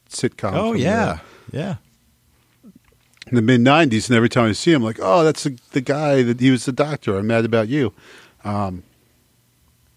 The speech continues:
Speaker 1: 'cause I think he might have been, like, married to, like, Paul Reiser's sister or something like that. Maybe. I can't remember.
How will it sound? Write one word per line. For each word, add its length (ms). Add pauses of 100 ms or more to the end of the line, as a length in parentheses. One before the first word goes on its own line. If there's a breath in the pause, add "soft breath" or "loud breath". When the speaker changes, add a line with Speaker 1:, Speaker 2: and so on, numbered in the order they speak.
(300)
Speaker 1:
'cause 140
I 60
think 240
he 120
might 220
have 160
been, 320
like, 220 (280)
married 600
to, 1000 (920 soft breath)
like, 240 (100)
Paul 200
Reiser's 400
sister 320
or 40
something 180
like 100
that. 160
Maybe. 220
I 40
can't 220
remember. 360